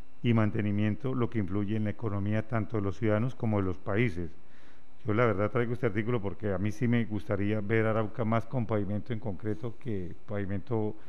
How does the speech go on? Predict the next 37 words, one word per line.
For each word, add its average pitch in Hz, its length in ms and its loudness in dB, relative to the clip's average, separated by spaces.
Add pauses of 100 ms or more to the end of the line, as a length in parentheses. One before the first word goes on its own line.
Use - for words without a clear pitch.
(440)
flexible 117 580 4
o, 95 100 2
o 95 500 -2
como 90 280 -4
llaman 107 380 -2
ese 98 580 -2 (580)
famoso 101 920 0
de 113 120 -4
a-, 92 120 -2
de 101 180 -4
asfalto, 110 480 2
¿no? 147 180 -2 (1040)
¿Cuál 139 200 2
es 170 80 6
la 170 80 8
ventaja 120 460 2 (260)
de 113 120 2
utilizar 101 440 0
el, 117 200 -2
el, 101 260 0
el, 90 200 -2
el 92 260 -4
pavimento 104 380 0
en 110 80 2
concreto? 107 420 2 (680)
Que 117 80 -2
es 95 60 0
un 113 100 2
pavimento 110 420 2
que 104 120 0
usa 107 200 2
cemento 123 460 2
y 139 40 0
concreto 123 440 0
en 113 80 0
su 131 100 0
composición, 131 680 0